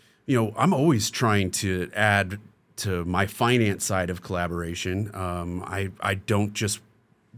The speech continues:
do things out of fair way, although I try to. I feel like I'm in the best spot for the business that I'm trying to perform, but it, there is cases where I'm not. And so I'm handing,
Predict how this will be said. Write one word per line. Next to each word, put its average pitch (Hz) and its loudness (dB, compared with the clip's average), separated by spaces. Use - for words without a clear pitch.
do 117 2
things 107 0
out 98 0
of 90 -6
fair 98 -4
way, 104 0
although 98 -2
I 95 0
try 95 -4
to. 110 -4
I 92 -2
feel 98 -2
like 90 0
I'm 92 0
in 90 0
the 87 -2
best 92 0
spot 92 0
for 90 -4
the 98 -4
business 92 -2
that 90 -4
I'm 90 -4
trying 90 -2
to 85 -6
perform, 101 0
but 101 2
it, - -6
there 135 6
is 160 4
cases 127 0
where 107 2
I'm 120 4
not. 143 0
And 101 0
so 98 0
I'm 110 2
handing, 110 2